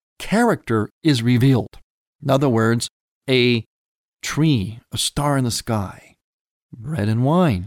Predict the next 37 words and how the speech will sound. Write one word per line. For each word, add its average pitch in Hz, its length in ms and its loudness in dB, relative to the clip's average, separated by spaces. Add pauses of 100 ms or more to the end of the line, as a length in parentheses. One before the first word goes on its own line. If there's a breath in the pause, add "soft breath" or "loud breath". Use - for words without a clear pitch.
in 107 60 -8
the 104 80 -4
Eucharist, 110 560 -4 (200)
a 127 40 -8
human 180 320 4
being, 160 420 2 (460)
a 117 80 -4
painting 156 480 0
like 98 160 -4
an 113 80 -2
icon, 110 420 -2 (300)
a 101 80 -10
candle, 131 600 -2
incense, 156 640 -2
is 120 140 0
not 185 340 2
just 135 480 -2 (340)
those 117 300 0
things 131 320 0
in 113 60 0
themselves, 110 580 -4 (220)
but 127 80 0
rather 156 320 2
they 151 320 2
are 131 360 0 (140)
things 160 300 0
that 147 180 -2
reveal 131 480 0
or 139 180 -2
make 139 300 0
present 160 460 -2
the 131 100 -2
invisible 117 440 -2
God. 127 420 -2 (340 soft breath)
They 143 120 2
literally 180 260 4
participate - 1120 -4